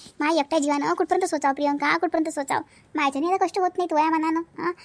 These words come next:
एवढा जवान पोरगा असून मला त्याचा कवडीचाही सहारा नाही आहे. म्हणून बोलली, मी त्याला बोलली, "तू घर सोडून गेला, अजूनही आला नाही घरी." आता, आता तर मी त्याला बोलली, रागाच्या भरात त्याला बोलली, "तू घर सोडून गेला." त्यावेळेस मी खरंच खूप रागात होती, व लय रागात होती.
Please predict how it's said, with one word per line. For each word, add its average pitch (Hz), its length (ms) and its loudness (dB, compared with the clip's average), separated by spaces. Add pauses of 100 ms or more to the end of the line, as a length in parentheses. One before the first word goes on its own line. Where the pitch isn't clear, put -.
(140)
एवढा 269 220 6
जवान 311 200 4
पोरगा 294 220 2
असून 302 220 0
मला 330 140 2
त्याचा 330 200 -6
कवडीचाही 294 380 2
सहारा 330 240 4
नाही 330 140 2
आहे. 320 100 0 (280)
म्हणून 359 180 8
बोलली, 294 280 2
मी 330 160 0
त्याला 330 200 0
बोलली, 302 280 0 (180)
"तू 370 60 0
घर 359 120 8
सोडून 339 200 2
गेला, 320 160 0 (320)
अजूनही 370 240 4
आला 302 160 2
नाही 320 120 0
घरी." 311 140 4 (320)
आता, 302 160 -4 (320)
आता 349 140 -2
तर 392 180 2
मी 392 60 4
त्याला 381 140 4
बोलली, 381 260 4
रागाच्या 320 300 4
भरात 320 160 2
त्याला 320 160 -2
बोलली, 311 240 -2
"तू 320 100 0
घर 311 100 2
सोडून 311 200 0
गेला." 302 160 -2 (380)
त्यावेळेस 349 240 6
मी 370 100 0
खरंच 370 160 4
खूप 370 120 -6
रागात 302 220 4
होती, 294 160 -4
व 302 60 2
लय 359 220 4
रागात 277 220 0
होती. 277 180 -10